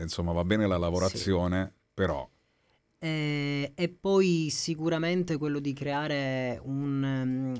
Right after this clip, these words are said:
Speaker 2: un team che abbia la possibilità anche di muoversi fuori Palermo, perché in questo momento è difficile, quindi propagarsi sicuramente anche su diverse zone,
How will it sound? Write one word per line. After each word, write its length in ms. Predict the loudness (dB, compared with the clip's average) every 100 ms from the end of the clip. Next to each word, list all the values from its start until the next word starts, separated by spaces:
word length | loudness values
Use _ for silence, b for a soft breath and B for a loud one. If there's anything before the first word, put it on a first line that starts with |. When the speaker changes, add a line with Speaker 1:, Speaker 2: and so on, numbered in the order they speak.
| -4
Speaker 2:
un 220 | -2 0
team 280 | 2 2 2
che 100 | -2
abbia 160 | -4 -2
la 60 |
possibilità 560 | -2 -4 -4 -4 -4 -2
anche 260 | -2 0 -2
di 140 | 0
muoversi 540 | 2 2 0 -2 -4
fuori 320 | -6 -4 -2 -2
Palermo, 520 | -4 -6 -6 -8 -10 -12 -12
perché 220 | -10 -6
in 80 | -4
questo 280 | -4 -6
momento 320 | -4 -2 -2 -4
è 40 |
difficile, 600 | -4 -6 -4 -4 -2 -2
quindi 420 | -2 0 0 0 -4 b b b b _
propagarsi 720 | -4 -2 -2 -2 -4 -2 -4
sicuramente 800 | -2 -2 0 0 0 0 -2 -2
anche 320 | -4 -4 -4
su 140 | -6 -6
diverse 520 | -2 -2 -4 -6 -6
zone, 360 | -4 -4 -6